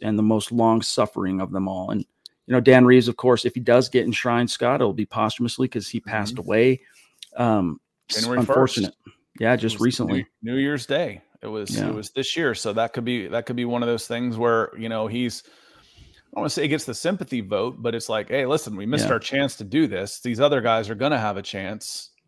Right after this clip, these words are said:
Speaker 2: You know,
Speaker 1: Yep.
Speaker 2: you think, you hope. So he might, he might get that vote. Um, again,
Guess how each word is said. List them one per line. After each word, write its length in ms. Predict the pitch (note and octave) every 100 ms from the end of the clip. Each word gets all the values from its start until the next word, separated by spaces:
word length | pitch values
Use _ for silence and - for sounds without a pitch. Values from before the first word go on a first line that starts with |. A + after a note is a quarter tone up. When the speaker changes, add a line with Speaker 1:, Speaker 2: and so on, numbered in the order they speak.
| _
Speaker 2:
You 80 | -
know, 100 | F#2+
Speaker 1:
Yep. 180 | G2 A2
Speaker 2:
you 100 | B2+
think, 500 | B2+ - E3 C3+ B2
you 140 | A#2+ G2+
hope. 460 | A#2 D3 B2+ A#2 _ _ _ _ _ _ _
So 240 | - A2+
he 120 | A2
might, 300 | C#3 C3+ B2+
he 160 | - D3
might 280 | C#3+ C#3+ A2+
get 280 | D3 - A#2
that 260 | G#2+ -
vote. 320 | G2+ F#2 F2 - -
Um, 280 | A#2 A2 G#2
again, 340 | C3 D#3+ A2